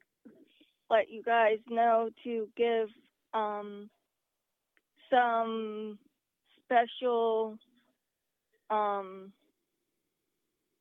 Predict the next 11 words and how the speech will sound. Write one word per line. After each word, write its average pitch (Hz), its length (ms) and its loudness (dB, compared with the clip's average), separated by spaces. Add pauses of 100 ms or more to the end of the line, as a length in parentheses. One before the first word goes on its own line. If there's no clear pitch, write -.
(2500)
um, 196 500 -4 (1600)
wishes 247 580 2 (120)
out 220 320 2 (140)
to 220 540 4 (420)
a 220 100 -2
friend 233 260 2
of 214 140 -8
mine 226 760 0 (280)
because 190 420 0
he's 208 380 -10 (560)
in, 214 160 -2